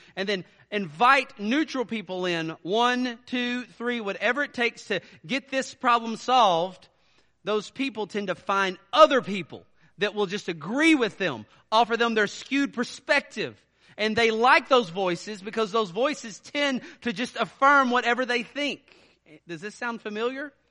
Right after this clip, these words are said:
We do have a word for that in the Bible when we do those kind of things. It's called gossip. That's what it is.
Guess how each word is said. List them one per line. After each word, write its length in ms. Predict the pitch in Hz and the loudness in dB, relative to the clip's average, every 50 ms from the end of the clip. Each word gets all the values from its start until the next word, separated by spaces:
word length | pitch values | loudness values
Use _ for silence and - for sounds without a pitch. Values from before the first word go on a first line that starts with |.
| _ _ _ _ _ _ _ _ _ _ _ _ _ _ _ _ _ _ _ _ _ _ _ _ _ | _ _ _ _ _ _ _ _ _ _ _ _ _ _ _ _ _ _ _ _ _ _ _ _ _
We 80 | - 196 | -14 -10
do 80 | 233 330 | -6 -4
have 160 | 302 247 202 | -4 -2 -4
a 40 | 190 | -4
word 260 | 160 151 170 202 208 | -2 -2 -2 -2 -2
for 100 | - 175 | -6 -8
that 240 | 156 147 143 143 143 | -6 -4 -4 -4 -4
in 80 | 143 135 | -6 -8
the 60 | 131 | -6
Bible 380 | 127 135 143 160 170 151 139 | -4 -2 -2 -2 -2 -4 -6
when 160 | 127 131 131 131 | -10 -10 -8 -10
we 100 | 135 127 | -10 -10
do 140 | 127 143 | -10 -10
those 200 | 165 165 143 127 | -10 -10 -12 -12
kind 180 | - - 127 113 | -14 -16 -16 -16
of 80 | 113 - | -16 -16
things. 340 | - 113 104 104 113 127 - - - _ _ _ _ _ _ _ _ _ _ _ | -18 -16 -16 -16 -18 -18 -20 -20 -20 _ _ _ _ _ _ _ _ _ _ _
It's 100 | - - | -20 -14
called 280 | - - 240 175 - _ | -12 -10 -10 -10 -12 _
gossip. 500 | 147 147 - - - - 104 _ _ _ _ _ _ _ _ _ _ _ _ - | -12 -12 -12 -14 -16 -20 -20 _ _ _ _ _ _ _ _ _ _ _ _ -18
That's 180 | 175 208 - | -18 -16 -14
what 100 | - 156 | -12 -12
it 100 | 143 127 | -10 -10
is. 200 | 131 120 104 104 | -10 -12 -12 -14